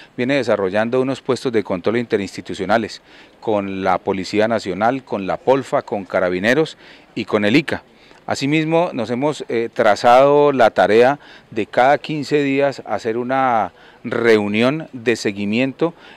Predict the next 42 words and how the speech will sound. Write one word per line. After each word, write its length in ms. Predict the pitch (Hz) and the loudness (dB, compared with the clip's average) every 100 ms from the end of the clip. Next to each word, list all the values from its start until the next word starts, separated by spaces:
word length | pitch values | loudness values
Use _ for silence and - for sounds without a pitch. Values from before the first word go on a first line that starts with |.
| - | -2
eh, 260 | 104 107 117 | 2 2 0
en 140 | 107 | -6
este 200 | 107 143 | -4 -2
caso 320 | - 135 143 | 0 0 0
con 180 | 131 107 | -4 -4
todas 200 | 127 143 | 0 2
las 140 | 127 | 0
instituciones 680 | 110 95 - 98 98 113 131 | -4 -12 -10 -8 -6 -6 -6
que 100 | 123 | -6
tenemos 320 | 104 98 127 | -6 -8 -8
que 140 | - 123 | -2 -2
ver 120 | 120 | -2
con 140 | 143 | -4
la 100 | 117 | -4
problemática 680 | - 104 95 92 104 - 135 | -4 -4 -4 -4 -4 -4 -8
que 120 | 107 | -8
se 60 | 95 | -10
nos 100 | 92 | -12
está 180 | 87 101 | -6 -6
presentando 640 | 127 127 104 - 101 123 | -4 -8 -8 -4 -4 -4
con 140 | 123 107 | -6 -8
el 120 | 92 | -8
contrabando 640 | 104 95 92 92 101 120 | -8 -4 -2 0 0 -2
en 80 | 127 | -4
todas 300 | 123 131 127 | 2 2 2
sus 100 | 131 | -2
modalidades 600 | 131 135 135 131 139 135 - - - | -2 0 2 2 0 -2 -14 -20 -10
e 80 | - | -2
inclusive 800 | 123 107 - 107 98 117 131 143 - - _ | -2 -2 -8 -10 -4 0 2 0 -4 -20 _
con 200 | 131 110 | -4 0
la 100 | 101 | 2
participación 1040 | - 104 - 101 107 95 90 117 120 143 - - - _ | 2 0 -2 -8 -2 -2 0 0 0 -2 -8 -20 -20 _
de 460 | 107 113 107 101 95 | -4 0 2 0 -4
comerciantes 920 | - 110 101 92 127 123 131 147 139 - _ - | -2 -2 -2 -4 -2 0 0 -2 -4 -8 _ -4
de 120 | 110 | 0
aquí 280 | 95 - 117 | 0 0 2
del, 580 | 127 131 120 101 92 90 - - | 4 2 0 -4 -10 -14 -16 -6
de 120 | 104 | 0
la 140 | 101 | 0
región, 460 | 95 95 117 120 143 - - - | 0 -2 0 0 -2 -14 -20 -8
precisamente 580 | 110 101 123 123 113 | -6 -4 -4 -4 -6
para 360 | 143 117 101 85 | 0 2 4 0